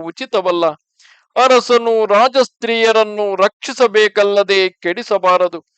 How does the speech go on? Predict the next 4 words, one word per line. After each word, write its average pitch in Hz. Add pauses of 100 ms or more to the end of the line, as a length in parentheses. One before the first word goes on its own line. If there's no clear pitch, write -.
(340)
ಇಂತಹ 254 (360)
ನೀಚ 262
ಬುದ್ಧಿಯನ್ನು 208
ಬಿಡು. 190